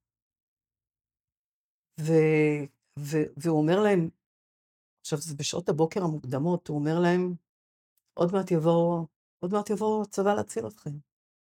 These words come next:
ו-, וזה קצת, כאילו, קצת הבנות, ו-, ו-, ואל תפתחו את הדלת", ו-, ובדיעבד אנחנו יודעים כמה שעות היה עד שהצבא הגיע,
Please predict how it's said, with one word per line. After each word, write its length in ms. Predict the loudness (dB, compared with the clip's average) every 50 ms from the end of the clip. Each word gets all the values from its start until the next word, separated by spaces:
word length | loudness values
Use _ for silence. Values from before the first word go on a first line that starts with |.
| _ _ _ _ _ _ _ _ _ _ _ _ -8
ו-, 100 | -6 -6
וזה 460 | -4 -2 -2 0 0 -2 -2 -4 -4 -6 -6 -8 -14
קצת, 360 | -20 -20 -10 -6 -4 -4 -4 -6 _ _ _ _ _ -6
כאילו, 240 | -6 -4 -4 -4 -6
קצת 320 | -8 -8 -8 -8 -6 -6
הבנות, 480 | -4 -4 -2 -2 -2 -4 -6 -8 _ -8
ו-, 100 | -6 -6 -6 -6 -6 -8
ו-, 40 | -8 -8 -4
ואל 200 | -2 0 0 0
תפתחו 280 | -2 -6 -14 -18 -14 _
את 60 | -4
הדלת", 380 | -2 0 2 2 2 2 -2 -4 -6
ו-, 40 | -8 -8 -10 -14 _ _ _ _ _ _ _ _ _ _ _ _ _ _ _ _ _ _ _ _ _ _ _ _ _ _ _ _ _ _ _ _ -4
ובדיעבד 640 | -2 -2 -2 -2 -2 0 2 4 4 4 4 4 2 2
אנחנו 200 | 0 -2 -2 -2
יודעים 180 | 0 0 0 -2
כמה 320 | -2 -4 -4 -2 -2 -4
שעות 640 | -6 -8 -4 0 0 0 0 -2 _ -16 -16 -16 -16 _ -8
היה 260 | -6 -4 -2 -2 -2
עד 120 | -4 -6
שהצבא 380 | -8 -10 -10 -8 -8 -6 -4 -4
הגיע, 340 | -2 -4 -4 -4 -4 -6